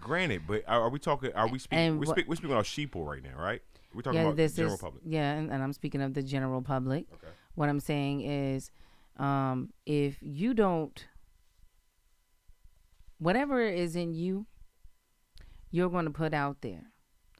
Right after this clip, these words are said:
Speaker 2: And so you affect the society, the society affects, uh, the region, the region affects this hemisphere, and the hemisphere affects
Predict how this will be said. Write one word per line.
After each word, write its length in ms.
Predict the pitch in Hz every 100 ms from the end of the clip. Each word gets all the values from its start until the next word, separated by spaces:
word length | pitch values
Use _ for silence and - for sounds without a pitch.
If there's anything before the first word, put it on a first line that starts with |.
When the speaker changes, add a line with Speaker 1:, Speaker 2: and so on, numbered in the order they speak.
| - - -
Speaker 2:
And 160 | - 147
so 520 | - 156 147 143 139 - - - - 277
you 560 | 285 160 208 247 226 -
affect 640 | 165 - 160 - - - - - - - -
the 100 | 165
society, 760 | 156 151 - 156 139 139 143 139
the 100 | 143
society 1040 | - - 156 139 139 - 143 139 135 139 - - - -
affects, 720 | 151 - 151 143 - - - - - - - -
uh, 460 | 139 139 135 135 139
the 140 | 151
region, 680 | 147 160 165 139 147 139 135
the 100 | 131
region 420 | 139 151 139 147
affects 840 | 139 131 147 139 131 - - - - _ _ _ - - - -
this 520 | - 139 156 143 - - 170
hemisphere, 680 | 151 185 151 - 151 143 135
and 100 | 139
the 60 |
hemisphere 720 | 143 165 139 135 - 147 135
affects 680 | 127 - 147 127 - - -